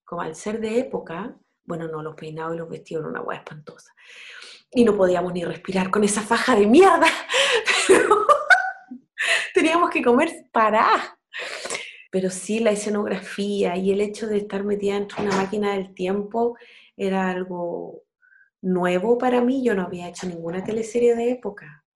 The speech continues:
Y era más fácil actuar también así, pues, cuando te metes en algo o en alguien tan distinto a ti, es más fácil encontrar el personaje. Y Julio, que era nuestro enemigo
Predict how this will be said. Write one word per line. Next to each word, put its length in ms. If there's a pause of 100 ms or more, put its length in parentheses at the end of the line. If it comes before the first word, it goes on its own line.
(200)
Y 200
era 140
más 160
fácil 400
actuar 400
también 340
así, 300
pues, 240
cuando 240
te 120
metes 360
en 120
algo 500
o 40
en 100
alguien 720 (240)
tan 340
distinto 480
a 100
ti, 240 (1080)
es 180
más 160
fácil 380
encontrar 520
el 80
personaje. 720 (1000)
Y 180
Julio, 1000 (600)
que 300
era 200
nuestro 1120 (180)
enemigo 880